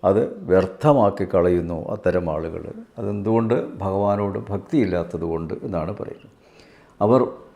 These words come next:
അധർമ്മ പ്രവർത്തികളിലൂടെയും സമ്പാദിച്ച ധനം കൊണ്ട്, അവർക്ക് ധർമാധർമ്മ ചിന്തകളൊന്നുമില്ല. എങ്ങനെയെങ്കിലും പണമുണ്ടാക്കണം. അപ്പോൾ അധികം അധർമ്മമായ വഴിയിലൂടെയാണ് അവർ സഞ്ചരിച്ചിട്ടുണ്ടാവുക.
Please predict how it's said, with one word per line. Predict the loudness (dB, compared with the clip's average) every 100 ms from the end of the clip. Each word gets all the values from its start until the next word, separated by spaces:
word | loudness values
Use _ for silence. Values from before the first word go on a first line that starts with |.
| _ _ -2
അധർമ്മ | 2 6 6 8 6
പ്രവർത്തികളിലൂടെയും | 6 8 8 6 6 8 8 8 0 -12 -4 2 4 6 4 2 -2 -6
സമ്പാദിച്ച | -6 -2 2 6 6 4 0 0 0 -4 -10
ധനം | 0 2 2 -2
കൊണ്ട്, | -6 -6 -8 -10 -16 _ _ -20 _ _
അവർക്ക് | 4 4 6 6
ധർമാധർമ്മ | 8 8 8 8 8 8 6
ചിന്തകളൊന്നുമില്ല. | 2 2 4 4 4 2 -2 -4 -10 -14 _ _ _ _ _ _ _ 0
എങ്ങനെയെങ്കിലും | 4 8 8 10 8 8
പണമുണ്ടാക്കണം. | 8 8 6 8 6 6 -2 -4 -12 _ _ _ _ _ _ 0
അപ്പോൾ | 4
അധികം | 6 8 6 6
അധർമ്മമായ | 6 6 6 8 8 8 10
വഴിയിലൂടെയാണ് | 10 8 8 6 6 6 6 4
അവർ | 2 -2
സഞ്ചരിച്ചിട്ടുണ്ടാവുക. | -4 -2 0 0 -2 -6 -8 -6 -2 -2 -2 -4 -10